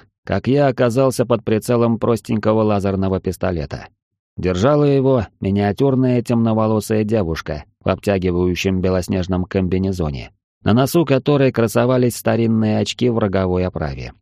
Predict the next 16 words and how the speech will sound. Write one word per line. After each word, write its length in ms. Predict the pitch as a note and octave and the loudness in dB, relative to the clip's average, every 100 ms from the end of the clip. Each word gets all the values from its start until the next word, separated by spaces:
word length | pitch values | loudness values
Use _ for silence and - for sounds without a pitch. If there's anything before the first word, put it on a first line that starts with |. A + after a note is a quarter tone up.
| _ _ _ _ - | _ _ _ _ -10
Звали 400 | D2+ E2+ G#2+ D3 | -4 -2 0 0
незнакомку 800 | C#3+ C3+ C3+ C#3+ C#3 B2+ C3+ - _ | 0 0 0 2 0 2 -2 -2 _
Ягодыня, 960 | - E2 A2 A#2 A2+ E2 D2+ C#2+ C#2 - _ _ _ | -4 0 2 2 2 0 -2 -4 -6 -10 _ _ _
и 140 | E2+ | -2
это 400 | D#2+ D2+ D#2+ F2+ | -2 -4 -2 -2
всё, 260 | D#2 F#2 G#2+ | -2 0 0
что 220 | - F#2+ | 0 -2
позволило 640 | - F2+ F#2 F#2 F2+ F2+ | 0 -2 0 0 2 0
узнать 460 | F2+ F#2+ E2+ G#2+ G#2 | 0 -2 0 0 0
о 40 | A#2 | 0
ней 200 | A#2 A#2+ | 0 0
куцая 420 | - E2+ F2+ E2 | -2 -2 -2 -4
подсказка. 640 | E2+ - E2 C#2+ - B1 - _ _ _ _ _ _ _ | -4 -6 -8 -8 -10 -14 -16 _ _ _ _ _ _ _
«Давай 360 | - G#2 E3 E3 | 0 2 4 2
проясним 520 | C#3 C#3+ C3 C3+ C3 | 2 2 2 0 0
сразу. 460 | A2 F2+ C#2 C2 | 0 -2 -4 -12